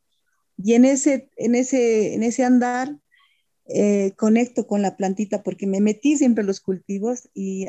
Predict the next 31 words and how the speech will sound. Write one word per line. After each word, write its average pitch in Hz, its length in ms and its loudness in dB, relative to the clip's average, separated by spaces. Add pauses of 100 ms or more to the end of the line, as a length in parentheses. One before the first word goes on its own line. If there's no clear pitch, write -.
al 185 260 -8
tocar 208 400 -6
las 190 260 -4
hojitas, 180 880 -10
al 175 200 -14
ver 202 220 -4
las 175 300 -4
flores 185 420 -4
que 185 120 -10
son 196 240 -4
muy 262 320 4
hermosas, 180 760 -6 (680)
me 220 160 6
nació 233 320 2
un 247 80 4
poema. 226 440 0 (920)
Y 226 100 4
este 262 260 2
poema 247 520 0
sí 220 160 -4
que 214 160 2
es 226 160 -2
como 226 200 0
una 233 180 2
declaración 202 920 0
de, 175 340 -2
de 175 120 -4
compromiso, 196 1000 -2
de 185 140 -2
amor 214 500 -2
hacia, 175 560 -6